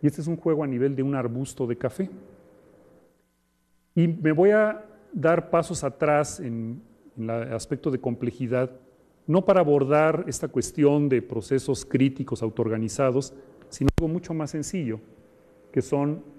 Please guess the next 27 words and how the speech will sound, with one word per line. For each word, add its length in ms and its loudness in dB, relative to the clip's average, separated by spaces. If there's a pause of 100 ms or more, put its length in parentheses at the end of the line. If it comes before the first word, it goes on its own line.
(220)
las 180 2
redes 300 2
de 80 -4
interacción, 640 -2 (420)
en 80 -2
este 160 -6
caso 240 -4
interacciones 540 -4
entre 180 -6
un 60 -4
conjunto 360 -2
de 40 4
organismos 500 -2
que 100 -6
pueden 400 4
o 60 -2
no 140 0
generar 640 -4 (220)
procesos 400 -2
de 80 -6
control 720 0
de 80 -4
la 80 0
enfermedad 440 -6
de 80 -8
la 100 -6
roya. 320 -4